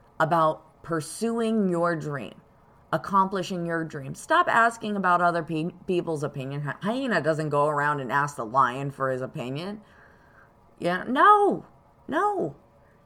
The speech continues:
You, you do what you're gonna do, and you laugh whenever you f-, face fear. Anytime you face fear,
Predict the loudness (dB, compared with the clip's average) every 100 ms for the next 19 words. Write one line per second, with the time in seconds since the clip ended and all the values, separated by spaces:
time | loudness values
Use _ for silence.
0 | -8 -4 -2 -2 0 0 0 0 2 4
1 | 2 2 -4 -4 -2 -2 -2 -4 -10 _
2 | _ _ _ _ _ _ -6 -2 -2 -2
3 | 0 0 0 2 2 4 0 -2 -10 -20
4 | _ -8 -2 -2 -2 -6 -6 -6 -6 -8
5 | -20 _ _ _ -20 -4 -2 -2 -8 -10
6 | -6 -2 -2 -4 -6 -8 -6 -6 -6 -4
7 | -4 -6 -10 -8 -6 -4 -8 -12 -10 -4
8 | -2 -4